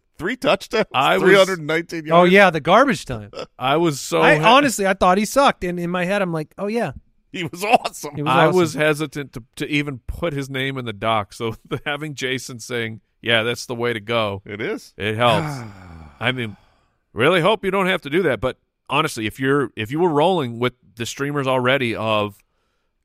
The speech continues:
Speaker 2: I don't know, you know, trying to time up Browning, Joe Flacco, both Browning and Flacco have really bad matchups.
Speaker 1: Andy, would you, uh, in this matchup, Baker on one side, who is playing well, looks good, is, you know,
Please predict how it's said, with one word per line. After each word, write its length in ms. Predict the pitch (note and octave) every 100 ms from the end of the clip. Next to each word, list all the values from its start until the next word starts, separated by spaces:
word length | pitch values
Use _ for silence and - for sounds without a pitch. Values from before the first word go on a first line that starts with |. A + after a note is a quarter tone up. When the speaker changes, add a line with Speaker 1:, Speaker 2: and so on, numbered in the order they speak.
| -
Speaker 2:
I 40 |
don't 140 | F#2+ G#2
know, 280 | G#2+ F#2+ _ _
you 120 | F#2+
know, 120 | F#2+
trying 260 | - A#2+ A#2
to 60 |
time 240 | - A#2+ B2
up 120 | G#2+
Browning, 520 | A#2 B2 B2 F#2+ E2+ -
Joe 180 | A#2 A#2
Flacco, 640 | B2+ A#2+ A#2+ A2 F#2+ D#2+ _ _ _ _ _ _ _ _ _ _ -
both 300 | A2+ C3+ -
Browning 380 | A#2 B2 C3+ B2
and 80 |
Flacco 460 | A2 A#2 A2 - A2
have 340 | G#2 G#2+ G2+
really 340 | F2+ G2 A2 A#2
bad 280 | G#2+ A2+ G#2
matchups. 600 | G#2+ C#3+ - B1 - -
Speaker 1:
Andy, 240 | E3 D#3 C#3+
would 200 | C3+ A2+
you, 380 | C3 F3 F3+ _ _ _ _ _ -
uh, 280 | C3+ G2+ C#3
in 160 | D3+ C#3
this 200 | D#3+ -
matchup, 480 | C#3+ A2+ - F#2+ G2
Baker 280 | A#2 A#2+ B2
on 140 | A#2
one 200 | A2+ A2+
side, 200 | - G#2
who 160 | C3 D3+
is 220 | D#3 D3+
playing 420 | - C3+ A#2+ G#2
well, 220 | F#2+ F2 D#2+
looks 360 | A#2+ B2+ -
good, 360 | - B2 G2 C2
is, 280 | F2 G#2 _ -
you 100 | A#2+
know, 220 | G2+ G2